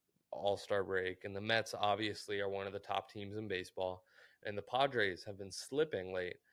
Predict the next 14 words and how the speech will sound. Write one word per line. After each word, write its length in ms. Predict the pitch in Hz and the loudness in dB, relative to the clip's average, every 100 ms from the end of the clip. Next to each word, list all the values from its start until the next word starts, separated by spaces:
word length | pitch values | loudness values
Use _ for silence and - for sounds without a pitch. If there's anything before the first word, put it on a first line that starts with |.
| _ _ _ _ _ _ _ _ _ _ _ - 110 | _ _ _ _ _ _ _ _ _ _ _ -2 6
But, 360 | 113 107 - | 8 6 2
so 140 | - 147 | 4 6
I, 140 | 147 156 | 8 6
I 60 | |
think 200 | 151 196 | 4 4
this 160 | 180 170 | 2 0
feels 300 | 180 175 160 | 4 4 4
pretty 200 | 180 151 | 0 0
even 280 | 117 113 104 | 0 0 -2
to 60 | 87 | -4
me. 240 | - - _ _ | -8 -12 _ _
It 100 | 107 | -4
really 320 | 110 113 104 95 | 2 2 2 0
does. 460 | 92 90 87 - | 0 0 -4 -12